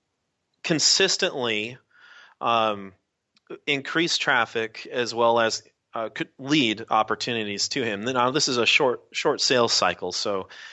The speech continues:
you know, leads close probably within about a few days after they call, so it's, it's very short. Um, but we've been able to increase his lead volume, and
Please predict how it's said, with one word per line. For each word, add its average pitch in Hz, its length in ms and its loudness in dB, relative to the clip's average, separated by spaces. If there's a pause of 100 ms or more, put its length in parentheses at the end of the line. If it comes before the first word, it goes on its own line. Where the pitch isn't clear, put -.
(200)
you 120 60 -6
know, 104 80 0
leads 127 300 2
close 120 340 2
probably 107 400 0
within 107 300 -6
about 98 420 0
a 107 60 -8
few 131 320 -6
days 117 420 2
after 101 240 -2
they 92 140 -2
call, 90 340 0
so 101 140 -6
it's, 92 260 -6
it's - 140 -14
very 110 320 0
short. 92 440 -2 (640)
Um, 107 280 0
but 147 180 -8
we've 143 180 0
been 143 140 0
able 151 200 0
to 147 40 -2
increase 135 280 -2
his 110 180 -6
lead 131 220 0
volume, 104 460 0
and 107 440 -6